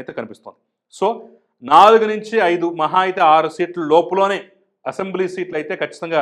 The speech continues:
బీజేపీకి ఇచ్చేటువంటి, ఆ, యోచనలో ఉన్నారు. దానికి తగ్గట్టుగా ఏర్పాట్లు కూడా చేస్తున్నారు. ఇప్పుడు ఈ మనం చెప్పినటువంటి ఈ లిస్ట్లో ఉన్నటువంటి ఏ సీటు ఇంతవరకు అనౌన్స్ చేయలేదు తెలుగుదేశం జనసేన, ఏవి అక్కడ అనౌన్స్ చేయలేదు. ఇవి, ఇవి వదిలేసి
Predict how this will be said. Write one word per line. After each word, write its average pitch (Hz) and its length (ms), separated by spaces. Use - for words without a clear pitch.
బీజేపీకి 151 440
ఇచ్చేటువంటి, 139 520
ఆ, 131 40
యోచనలో 175 440
ఉన్నారు. 214 240
దానికి 175 220
తగ్గట్టుగా 175 320
ఏర్పాట్లు 175 380
కూడా 170 180
చేస్తున్నారు. 147 380
ఇప్పుడు 175 220
ఈ - 20
మనం 165 220
చెప్పినటువంటి 180 500
ఈ 143 120
లిస్ట్లో 180 420
ఉన్నటువంటి 185 400
ఏ - 20
సీటు 214 260
ఇంతవరకు 175 360
అనౌన్స్ 175 280
చేయలేదు 123 260
తెలుగుదేశం 180 500
జనసేన, 165 360
ఏవి 208 220
అక్కడ 175 160
అనౌన్స్ 175 280
చేయలేదు. 127 320
ఇవి, 156 100
ఇవి 175 140
వదిలేసి 196 480